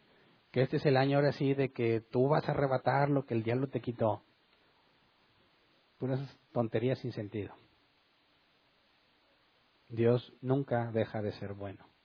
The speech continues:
Y si somos sus hijos, pase lo que pase este el dos mil dieciocho, es lo mejor que pudo pasarnos.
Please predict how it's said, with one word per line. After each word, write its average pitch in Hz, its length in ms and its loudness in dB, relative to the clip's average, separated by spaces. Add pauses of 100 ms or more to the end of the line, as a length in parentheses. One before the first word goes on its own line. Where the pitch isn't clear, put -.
(840)
Y 123 140 -6
si 113 100 -4
somos 120 280 -4
sus 120 140 -6
hijos, 131 340 -2 (320)
pase 120 240 2
lo 120 140 2
que 117 100 -4
pase 123 320 0
este 120 160 -4
el 113 60 0
dos 110 140 -2
mil 113 120 -2
dieciocho, 120 480 0 (680)
es 107 100 -10
lo 107 80 -8
mejor 107 280 -8
que 113 100 -8
pudo 107 200 -10
pasarnos. - 640 -16